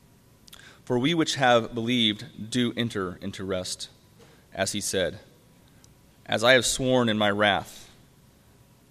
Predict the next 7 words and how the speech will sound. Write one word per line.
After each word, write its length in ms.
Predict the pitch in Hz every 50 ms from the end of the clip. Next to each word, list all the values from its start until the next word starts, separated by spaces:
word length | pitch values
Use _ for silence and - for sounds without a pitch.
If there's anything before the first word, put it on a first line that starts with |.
| _ _ _ _ -
if 100 | 90 -
they 100 | 107 110
shall 300 | - - - 127 117 123
enter 320 | 135 127 - 147 139 113 - - - - -
into 240 | - 123 117 - 135
my 120 | 127 127
rest, 520 | 127 120 110 104 101 101 - - - -